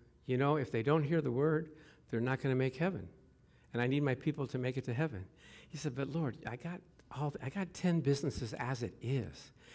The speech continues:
Can't you get someone else?" And the Lord told him, but you're the one that is designed. You know how to do this. You know how to organize the teams and go out, minister to the houses and bring them in. I need you to do it. He said, "But Lord, I am so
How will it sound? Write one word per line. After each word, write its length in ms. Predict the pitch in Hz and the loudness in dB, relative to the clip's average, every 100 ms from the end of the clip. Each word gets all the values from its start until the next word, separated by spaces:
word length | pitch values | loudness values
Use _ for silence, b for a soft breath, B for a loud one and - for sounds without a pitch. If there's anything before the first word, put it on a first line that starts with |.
| B - | B 2
Can't 280 | 214 226 220 | 6 6 4
you 60 | |
get 220 | 185 190 | 6 4
someone 440 | 196 202 185 170 143 | 4 4 6 6 4
else?" 460 | 131 160 185 - - - - b b b b | 2 2 0 -10 -18 -20 -20 b b b b
And 80 | 147 | 6
the 40 | |
Lord 180 | 143 156 | 8 8
told 260 | 170 151 139 | 6 6 6
him, 160 | 131 B B B | 0 B B B
but 160 | - - | -2 2
you're 180 | 175 254 | 6 6
the 100 | 226 | 6
one 220 | 175 175 | 6 6
that 160 | 156 139 | 4 4
is 220 | 123 - | 0 -4
designed. 560 | - 120 135 175 151 | -2 0 2 2 4
You 80 | 170 | 6
know 100 | 208 | 6
how 200 | 160 170 | 4 2
to 100 | 151 | 2
do 140 | 127 170 | 4 2
this. 180 | 131 | 2
You 60 | 170 | 2
know 100 | 170 | 4
how 60 | 160 | 4
to 60 | |
organize 460 | 143 156 151 147 143 | 6 6 6 4 2
the 80 | 131 | -2
teams 360 | - 160 147 | 2 2 2
and 100 | 127 | 0
go 160 | 120 123 | 0 2
out, 220 | 143 - | 0 2
minister 340 | 131 135 - | 2 2 -2
to 140 | 131 120 | -6 -4
the 60 | |
houses 380 | 110 147 147 120 | -2 -2 -2 -2
and 120 | 120 | -2
bring 160 | 113 135 | 0 2
them 120 | 123 | 2
in. 120 | 147 - B B - | 0 0 B B 2
I 120 | 139 | 8
need 240 | 170 170 | 8 8
you 120 | 165 | 2
to 160 | 175 143 | 2 0
do 220 | 151 185 | 4 2
it. 100 | 135 | 2
He 100 | 131 | -4
said, 180 | 131 156 | -6 -10
"But 140 | - | -8
Lord, 260 | 190 226 202 - | -2 0 0 0
I 120 | 180 | 0
am 160 | 139 | 0
so 440 | 117 - 226 240 | -4 -2 2 2